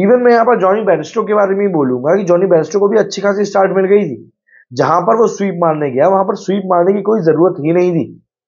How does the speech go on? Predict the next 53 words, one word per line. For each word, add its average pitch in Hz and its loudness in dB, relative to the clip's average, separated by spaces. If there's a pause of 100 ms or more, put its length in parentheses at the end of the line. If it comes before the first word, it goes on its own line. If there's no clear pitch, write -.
(180)
but 185 -2
still 208 2 (380)
sweep 196 -2
किया, 226 2
क्योंकि 202 -2
इंग्लिश 214 -2
cricketers 196 -4
को 247 2
लगता 180 0
ही 220 2
है 165 2 (280)
कि 214 -2
spin 226 0
bowling 214 0
को 226 0
टैकल 208 0
करने 190 0
का 208 0
यही 175 2
सबसे 139 0
अच्छा 139 -4
तरीका 139 -2
है। 139 -10 (480)
खैर, 127 0 (260)
बेयरस्टो 175 4
की 196 4
किस्मत 190 -2
में 185 0
आज 180 2
भी 175 0
अच्छा 185 -2
score 170 0
था 170 0
नहीं। 196 0 (400)
तो 240 4
अगर 220 4
हम 220 -2
लोग, 233 2
अ, 170 -2
England 190 -2
के 214 0
batting 180 -2
card 185 2
की 165 -8
बात 151 2
करें, 170 0 (760)
Zack 196 0
Crowley 196 2
ने 214 0
एक 175 -4
बढ़िया 151 2
score 180 2
बनाया। 180 0